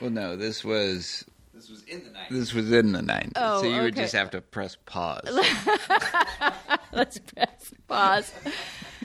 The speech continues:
Speaker 2: All right, don't, uh, look, at my age, I'm not accountable for dates.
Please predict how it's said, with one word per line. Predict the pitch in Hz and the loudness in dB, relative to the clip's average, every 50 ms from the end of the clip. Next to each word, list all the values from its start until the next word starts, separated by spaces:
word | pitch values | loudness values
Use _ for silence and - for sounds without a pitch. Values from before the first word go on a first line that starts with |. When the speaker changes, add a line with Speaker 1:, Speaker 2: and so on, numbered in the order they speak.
| - - - | -16 -10 -2
Speaker 2:
All | - 226 226 226 220 | 2 4 6 6 6
right, | 214 208 | 4 4
don't, | 247 254 247 - - | 4 4 4 4 4
uh, | 233 240 | 4 4
look, | 208 196 185 - - 156 - | 4 4 2 2 0 0 2
at | 202 220 196 | 2 2 2
my | 226 233 233 247 | 4 4 4 6
age, | 254 254 240 247 247 240 - - | 6 6 6 6 4 4 2 2
I'm | 254 214 208 | 2 2 4
not | 202 208 208 | 4 4 4
accountable | 208 - 269 202 185 196 190 180 185 185 | 4 4 4 4 4 4 4 2 0 -2
for | - 185 165 | -2 -2 0
dates. | 170 165 156 151 - - - - - | 2 4 4 4 2 0 -8 -12 -14